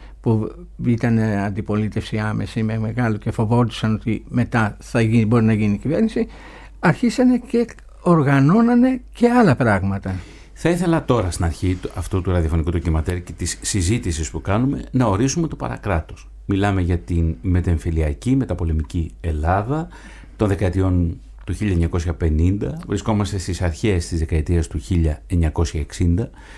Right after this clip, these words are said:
Speaker 2: Πώς ορίζουμε, λοιπόν, την έννοια του παρακράτους; Καταρχάς, Χρήστο και Γρηγόρη, παρεμβαίνεις.
Speaker 1: Ναι, αυτό ξεκίνησε από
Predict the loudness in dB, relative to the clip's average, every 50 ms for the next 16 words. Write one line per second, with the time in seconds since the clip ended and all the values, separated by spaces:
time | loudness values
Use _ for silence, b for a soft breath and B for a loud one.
0 | B B B -4 -2 0 0 2 2 2 2 2 2 2 0 0 0 0 -2 0
1 | 0 -2 0 2 2 2 4 4 4 4 4 2 0 -2 -4 -2 0 0 0 0
2 | 0 0 2 2 2 0 -2 -4 -14 -14 -16 -20 -14 -10 -6 -6 -6 -2 -2 -4
3 | -4 -4 -4 -2 -2 -2 -4 -6 -14 -16 -16 -16 -14 -12 -10 -8 -6 -6 -4 -4
4 | -4 -2 -2 0 0 0 0 0 0 0 -2 -4 -6 -8 B B B 0 0 0
5 | 0 0 0 0 2 4 2 2 2 2 -2 2 4 4 6 6 6 4 4 2
6 | 2 2 0 -2 -10 -20 -14 -6 -2 0 0 0 0 0 0 0 0